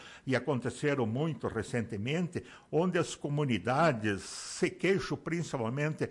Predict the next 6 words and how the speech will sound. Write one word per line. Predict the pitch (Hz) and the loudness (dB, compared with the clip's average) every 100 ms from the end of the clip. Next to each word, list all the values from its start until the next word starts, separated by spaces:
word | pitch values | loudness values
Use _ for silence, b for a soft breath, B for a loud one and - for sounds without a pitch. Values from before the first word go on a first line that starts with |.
| B B - | B B -2
do | 151 135 | 0 2
não | 147 202 190 | 2 2 2
atendimento | 131 147 123 113 135 175 165 117 | -2 -4 -4 -4 -2 -4 -4 -8
das | 95 117 | -4 -4
reivindicações | - 101 104 95 - 82 - 104 92 | -2 -2 -2 -4 -6 -6 0 2 2
básicas, | 95 - 175 139 131 - | 0 2 2 0 -4 -8